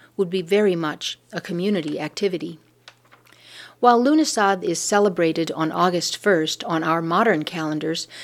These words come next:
traditionally it was a week-long event carried out just prior to the start of the harvest, whenever that occurred. Clans came together for games and competitions, horse trading and other business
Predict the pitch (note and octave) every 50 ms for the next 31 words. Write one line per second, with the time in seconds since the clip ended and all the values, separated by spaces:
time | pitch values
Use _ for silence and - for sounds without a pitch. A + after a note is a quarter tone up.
0 | - - - - - C#4 B3+ D#4 D#4+ - - A3 F#3+ F3+ F3 F3+ F3+ F#3 - A3
1 | G#3+ G3 A3 A3 A3+ G#3 G3 G3+ B3+ C#4 C4+ - F#3+ F#3+ G3 G#3 A3+ A3+ F#3+ D#3+
2 | D#3 D3 E3 D3+ D3 D3 - - - - - - _ - - A3 A3+ A3+ A#3 A3+
3 | A3 G#3 G#3 G3 F3+ - - G#3 G3+ - - - - A3 A3 A3+ G#3 E3+ D#3 D#3+
4 | - F3 D#3 E3 D#3 - - - A3 G3+ E3+ D#3 D#3 D#3 D3+ - E3+ D3+ F3+ F#3
5 | F#3+ E3 D3+ D3+ - - - - - - - - - G3 F#3+ G3+ A3+ G#3+ F3 D#3
6 | D#3+ - - E3 E3 D#3+ D#3 - - F#3+ F#3 E3+ D3+ D3+ D#3+ E3 _ _ _ _
7 | _ _ _ - - - - - - - - - G#3+ G#3+ A3 A3+ A#3 A3+ - -
8 | - A3+ A3+ A3+ A3+ A3 A3 F#3+ G#3 G3+ G#3+ G#3+ G#3 - A3 G3+ E3 E3 E3 F3+
9 | G3 G3 F#3+ F#3 - F#3+ F3+ E3 - F3+ F3+ F3+ - - - G#3+ G3 - - F3
10 | D#3 D3+ D3 - - _ - - _ - A#3+ A#3+ A3+ - - - G3 F3+ E3+ D#3
11 | D#3 D#3 D3+ D3+ D3 F#3+ G#3 A3 G3 D#3 D#3+ D3 - D#3+ D3 - - -